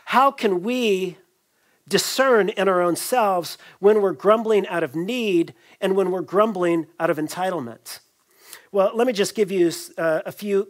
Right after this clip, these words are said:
qualities or characteristics of a entitled grumbler. Uh, number one, in our story, we learn that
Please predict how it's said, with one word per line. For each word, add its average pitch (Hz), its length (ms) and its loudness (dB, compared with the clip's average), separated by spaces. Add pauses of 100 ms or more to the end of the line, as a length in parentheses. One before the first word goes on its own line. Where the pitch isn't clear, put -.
(160)
qualities 208 560 2
or 170 60 -8
characteristics 175 840 -4
of 170 380 -6
a 165 300 -2 (180)
entitled 180 640 -2
grumbler. 139 560 -6 (600)
Uh, 185 140 -2
number 247 240 4
one, 220 300 6
in 214 160 -2
our 190 100 2
story, 214 320 2
we 190 140 2
learn 190 280 2
that 170 200 -2